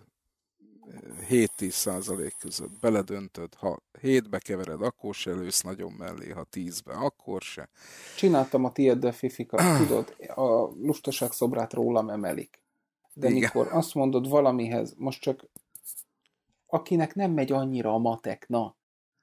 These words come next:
Speaker 2: érted?
Speaker 1: Igen, tehát ez, ez
Speaker 2: Hogy
Speaker 1: egy
Speaker 2: kilenc, ja, bocsánat, de én így számolok csak. Kilenc decihez hozzáöntesz egy decit.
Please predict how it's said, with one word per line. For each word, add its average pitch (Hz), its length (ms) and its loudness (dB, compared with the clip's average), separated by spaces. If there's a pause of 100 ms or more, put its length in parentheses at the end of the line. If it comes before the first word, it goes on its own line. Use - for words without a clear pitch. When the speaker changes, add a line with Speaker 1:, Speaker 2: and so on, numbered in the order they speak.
(220)
Speaker 2:
érted? - 420 -2
Speaker 1:
Igen, 120 540 6
tehát 180 200 0 (120)
ez, 196 300 4
ez 185 220 6
Speaker 2:
Hogy 175 100 6
Speaker 1:
egy 160 140 4
Speaker 2:
kilenc, 139 580 6 (840)
ja, 147 300 6
bocsánat, 127 440 2
de 127 100 6
én 127 140 8
így 131 160 4
számolok 110 480 2
csak. - 240 -10 (380)
Kilenc 190 560 2 (100)
decihez 135 800 2
hozzáöntesz 113 960 2
egy 120 220 0
decit. - 480 -12